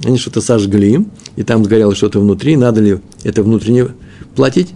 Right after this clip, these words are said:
Это-то понятно, что нужно. А это по Раби Иуде или по мудрецам? Раби Иуда говорит «да»,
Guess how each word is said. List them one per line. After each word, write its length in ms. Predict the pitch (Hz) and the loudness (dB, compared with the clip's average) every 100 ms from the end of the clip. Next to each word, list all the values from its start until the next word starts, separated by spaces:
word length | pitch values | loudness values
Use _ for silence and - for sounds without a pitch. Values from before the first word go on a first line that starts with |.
| - | -4
Это-то 280 | 147 160 | -2 0
понятно, 440 | - 135 143 101 98 | 0 0 2 0 -2
что 140 | 107 | 0
нужно. 300 | 104 92 90 - - - - | 0 -2 -6 -14 -20 -20 -4
А 100 | 104 | -2
это 260 | 98 107 156 | 0 -2 0
по 140 | 131 | 0
Раби 200 | 127 123 | 2 2
Иуде 300 | 180 262 175 | 2 4 2
или 100 | 120 | 2
по 120 | 127 | 0
мудрецам? 440 | 127 120 107 - - - - | 0 0 -2 -6 -10 -18 -6
Раби 240 | 147 139 147 | -2 2 4
Иуда 220 | 160 143 | 4 2
говорит 280 | 120 110 107 | 2 0 0
«да», 260 | 160 156 | -2 -4